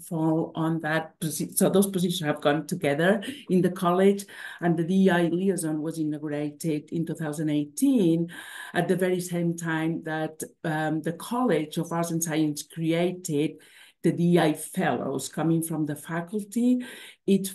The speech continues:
four fellows, they serve for two years each, and they belong to one of the four clusters, disciplinary clusters of the college. So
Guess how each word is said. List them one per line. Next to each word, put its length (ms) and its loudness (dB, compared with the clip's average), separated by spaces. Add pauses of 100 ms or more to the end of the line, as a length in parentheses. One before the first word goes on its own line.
four 320 6
fellows, 500 0
they 160 0
serve 400 -2
for 240 -2 (100)
two 340 -2
years 560 -2
each, 400 -2 (400)
and 240 0
they 320 4
belong 760 -2
to 120 -2
one 280 -2
of 180 -8
the 80 0
four 520 4
clusters, 840 -2 (340)
disciplinary 600 2
clusters 720 -4
of 260 -4
the 100 0
college. 560 -4 (360)
So 640 6